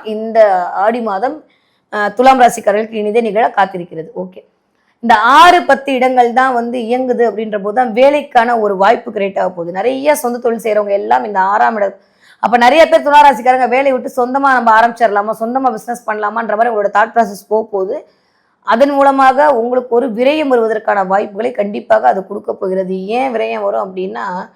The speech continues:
ரெண்டாம் வீட்டு அதிபதி போய் பதினோராம் வீட்டில் இருக்கிறார். ரெண்டாம் வீட்டு அதிபதி போய் பதினொன்னுல இருக்கிறது நல்ல விஷயம் தானே மேடம்னா, அது நல்ல விஷயம் தானே. கேது ஓடல இருக்காரு. அதுக்கப்புறம் கீழே வந்தா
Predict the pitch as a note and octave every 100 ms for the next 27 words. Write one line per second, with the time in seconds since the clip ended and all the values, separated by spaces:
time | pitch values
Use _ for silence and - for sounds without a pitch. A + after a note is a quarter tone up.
0 | _ _ G#3+ B3 D4 D#4+ C#4+ B3+ A#3 A#3
1 | A#3 A3 C4+ A#3 A3+ C4+ C4+ B3 G#3+ G3+
2 | G3+ F#3 F#3 F3 E3+ _ _ _ _ _
3 | _ _ _ _ _ _ _ _ _ _
4 | _ _ _ _ _ _ _ _ E3+ F#3+
5 | C#4+ C#4 B3 B3 A#3 A3+ B3 G#3+ G#3+ A#3
6 | G#3+ G#3 G#3 G#3+ F#3+ F#3 A3 F#3+ G#3 F#3
7 | F3+ F3 F3+ A3+ G#3+ F3 G3 A3+ F#3 F3+
8 | G3 - G3+ A#3+ A#3 A3 A3+ G3+ - F3
9 | C#3 _ _ _ _ _ - G3 A#3 B3
10 | C4+ C4+ B3 B3+ A#3+ A#3 A#3+